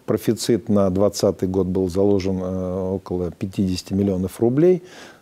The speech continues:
но рассчитываю, что эта тенденция сохранится и в будущем. Э, следует отметить также, что жители и организации города уплатили,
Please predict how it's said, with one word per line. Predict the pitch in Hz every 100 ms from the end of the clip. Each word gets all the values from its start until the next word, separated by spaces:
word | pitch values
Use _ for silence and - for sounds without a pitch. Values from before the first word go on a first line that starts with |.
| _
но | 120
рассчитываю, | 113 107 139 - 101
что | 95 - - 104 98 98
эта | 90 87
тенденция | - 98 117 107 -
сохранится | - - 98 98 92 -
и | 90
в |
будущем. | 82 80 73 - - - _ - - - - _ -
Э, | 95 87
следует | 87 123 131 104
отметить | 113 - 113 -
также, | 113 98 95
что | - - 104 98 95 104
жители | 98 104 110 - 95 90
и | 90 - 92 90
организации | 92 95 92 101 98 107 - -
города | 104 127 104 92
уплатили, | 82 98 101 - 104 92